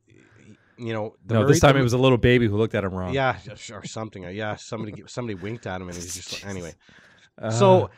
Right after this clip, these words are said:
Speaker 1: long story short, I mean, Murray just, he simply can't get it done. Samsonov, on the other hand, has taken the opportunity and is running with it. Um, d-, would we like to see just a little extra consistency for sure? But listen, um,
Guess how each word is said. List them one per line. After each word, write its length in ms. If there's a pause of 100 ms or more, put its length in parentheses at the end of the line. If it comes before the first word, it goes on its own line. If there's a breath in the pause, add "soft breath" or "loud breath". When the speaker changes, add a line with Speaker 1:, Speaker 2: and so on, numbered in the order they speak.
Speaker 1:
long 220
story 280
short, 420
I 40
mean, 320 (480)
Murray 380
just, 240 (680)
he 160
simply 380
can't 260
get 120
it 80
done. 280 (360)
Samsonov, 600
on 120
the 100
other 140
hand, 180
has 80
taken 260
the 100
opportunity 500
and 80
is 120
running 280
with 160
it. 160 (460 soft breath)
Um, 400 (220)
d-, 120
would 260
we 80
like 180
to 60
see 180
just 220
a 60
little 180
extra 320
consistency 640
for 120
sure? 280
But 280 (120)
listen, 340 (440 soft breath)
um, 440